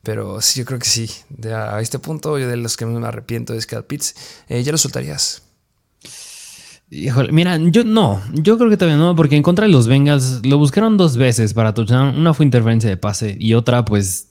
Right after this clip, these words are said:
Speaker 2: se quedó a nada de anotar. Así que todavía lo aguantaré un poquitito más, pero, pues, siempre y cuando estos Falcons no lancen, que yo espero que empiecen a lanzar más, pues sí lo conservaría un poquito más todavía.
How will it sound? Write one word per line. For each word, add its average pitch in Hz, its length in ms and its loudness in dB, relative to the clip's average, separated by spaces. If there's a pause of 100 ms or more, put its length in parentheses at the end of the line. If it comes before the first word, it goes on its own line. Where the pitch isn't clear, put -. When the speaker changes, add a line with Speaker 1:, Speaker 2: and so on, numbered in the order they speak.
Speaker 2:
se 104 120 -4
quedó 101 180 -4
a 110 40 0
nada 110 380 2
de 92 80 -4
anotar. 90 400 -2
Así 104 160 -2
que 113 340 -2 (800)
todavía 190 320 4
lo 202 140 4
aguantaré 165 440 4
un 180 140 2
poquitito 151 400 2
más, 170 280 2
pero, 147 180 0
pues, 131 240 -2 (240)
siempre 151 400 0
y 160 40 2
cuando 160 200 2
estos 147 200 -4
Falcons 139 360 2
no 135 100 4
lancen, 135 400 2
que 131 80 -2
yo 123 60 2
espero 127 260 0
que - 80 -10
empiecen 120 300 0
a 110 60 2
lanzar 101 280 0
más, - 640 -4
pues 110 180 -2
sí - 320 -6
lo 185 160 0
conservaría 120 480 2
un 117 80 2
poquito 110 300 -4
más 95 240 -4
todavía. 92 400 -10